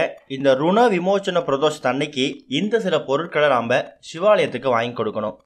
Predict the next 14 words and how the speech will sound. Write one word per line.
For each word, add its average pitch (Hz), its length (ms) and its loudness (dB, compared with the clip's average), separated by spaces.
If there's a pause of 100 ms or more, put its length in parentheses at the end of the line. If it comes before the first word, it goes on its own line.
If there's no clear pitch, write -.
(440)
அப்படி 135 340 -2
வாங்கி 165 280 2
கொடுக்கறது 165 380 -2
மூலியமா 123 420 0 (560)
கழுத்தை 214 380 4
நெரிக்கக்கூடிய 165 520 2
கடன் 156 280 2
தொல்லை 143 180 2
இருந்தாலும் 127 340 0
சரி, 113 260 -6 (380)
நோய் 170 300 4
நொடி 170 240 2
எதுவா 151 300 4
இருந்தாலும் 127 480 4